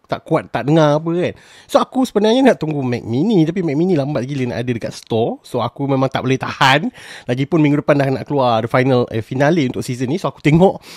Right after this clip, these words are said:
menggunakan laptop aku, cucuk U S B, cucuk dia punya H D M I, baru aku dapat tengok kat T V. Sebab, sebab dia menyusahkan aku. Aku macam ma-, pal-, malas nak cucuk ke P C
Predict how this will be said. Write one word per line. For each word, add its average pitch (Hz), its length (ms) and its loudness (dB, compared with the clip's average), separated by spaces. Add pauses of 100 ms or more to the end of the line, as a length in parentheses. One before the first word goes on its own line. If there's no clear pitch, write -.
(100)
menggunakan 143 460 2
laptop 139 240 -2
aku, 196 180 -2
cucuk 165 560 0
U 160 80 0
S 165 160 -2
B, 196 160 0
cucuk 165 460 -2
dia 170 100 -2
punya 170 300 -2
H 165 160 -4
D 175 100 4
M 185 140 -2
I, 240 160 2
baru 156 260 2
aku 143 160 0
dapat 139 280 0
tengok 120 260 -4
kat 117 40 -8
T 123 120 -8
V. - 20 -4 (240)
Sebab, 175 160 0 (380)
sebab 156 100 4
dia 196 140 4
menyusahkan 196 500 4
aku. 131 220 0
Aku - 100 -2
macam 165 280 0
ma-, 151 180 0
pal-, 165 320 0
malas 151 240 2
nak 131 120 -4 (100)
cucuk - 420 -4 (360)
ke - 160 -8
P - 120 -8
C - 100 -10